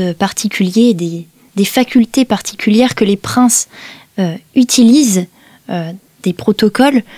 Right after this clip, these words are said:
qui leur permettent de bâtir une relation de confiance ? Prennent-ils des, des moyens au moment, euh, de la rencontre pour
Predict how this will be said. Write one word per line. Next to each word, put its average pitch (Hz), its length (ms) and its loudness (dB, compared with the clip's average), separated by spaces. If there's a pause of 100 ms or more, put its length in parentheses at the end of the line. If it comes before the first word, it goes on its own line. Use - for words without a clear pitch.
(160)
qui 226 140 0
leur 214 120 0
permettent 240 360 4
de 214 100 4
bâtir 214 400 2
une 220 120 6
relation 196 380 0
de 220 80 4
confiance ? - 680 -2 (220)
Prennent-ils 220 480 2
des, 180 500 0 (460)
des 214 140 4
moyens 233 600 6
au 220 60 2
moment, 208 500 2
euh, 175 200 -2
de 175 120 -2
la 190 120 2
rencontre 180 640 0 (480)
pour - 340 -2